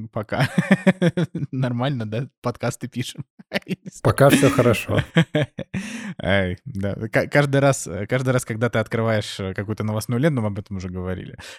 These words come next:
Speaker 1: каждый раз, когда ты открываешь новостную ленту, ты такой думаешь, типа,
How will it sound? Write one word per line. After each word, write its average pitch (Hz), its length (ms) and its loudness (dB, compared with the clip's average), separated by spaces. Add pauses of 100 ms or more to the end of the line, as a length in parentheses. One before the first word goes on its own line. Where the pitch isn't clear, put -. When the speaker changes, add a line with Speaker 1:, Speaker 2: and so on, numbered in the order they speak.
Speaker 1:
каждый 117 220 2
раз, 117 120 4
когда 117 140 0
ты 113 60 2
открываешь 110 320 -2
новостную 110 340 -2
ленту, 143 240 0
ты 104 120 -2
такой 101 220 -6
думаешь, 98 360 -6
типа, 92 320 -8